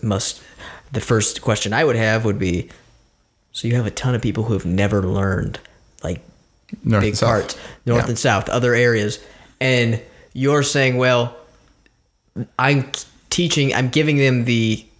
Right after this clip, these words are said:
Speaker 1: reasoning skills," and v-, is it the reasoning skills you're giving them, or you're saying as we go through these techniques, techniques,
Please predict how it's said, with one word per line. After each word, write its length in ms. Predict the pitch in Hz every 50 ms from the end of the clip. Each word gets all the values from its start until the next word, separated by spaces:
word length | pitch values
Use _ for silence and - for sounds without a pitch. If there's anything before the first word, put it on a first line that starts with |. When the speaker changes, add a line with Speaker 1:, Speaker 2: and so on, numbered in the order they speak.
| - - _ _ _ _ _ _ _ -
Speaker 1:
reasoning 680 | - 131 117 120 131 135 135 123 127 120 113 104 104 104
skills," 680 | - - - - 120 110 107 101 98 98 101 107 - - - - - _ _ -
and 260 | 117 117 117 117 113 - - - -
v-, 400 | 117 110 123 117 117 127 143 156 - - - - - - _ _ _ _ _ - - -
is 160 | - 147 131
it 80 | - -
the 100 | 123 113
reasoning 420 | 120 151 175 175 190 196 185 180
skills 240 | 175 - - 175 147
you're 80 | 143 135
giving 260 | 139 160 160 175 180
them, 140 | 180 180 170
or 40 | 135
you're 100 | 113 113
saying 240 | - - 113 117 110
as 220 | - 110 113 110
we 120 | 117 120 113
go 160 | 110 117 110
through 160 | 101 - 104
these 160 | 98 95 98
techniques, 580 | - - 90 - - - 113 113 107 - - -
techniques, 520 | - - - 117 110 120 120 117 110 -